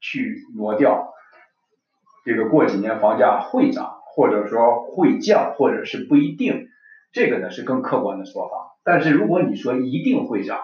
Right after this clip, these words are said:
这个作为一个比较，呃，有经验或者成熟的投资人来讲，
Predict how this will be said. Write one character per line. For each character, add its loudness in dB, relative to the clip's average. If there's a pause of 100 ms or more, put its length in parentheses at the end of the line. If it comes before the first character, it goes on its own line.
(140)
这 0
个 0 (400)
作 4
为 8
一 4
个 2 (320)
比 -12
较， 2 (460)
呃， -6
有 -6 (200)
经 -2
验 2
或 0
者 -8
成 -4
熟 -6
的 -12
投 -4
资 -4
人 -4
来 -4
讲， -6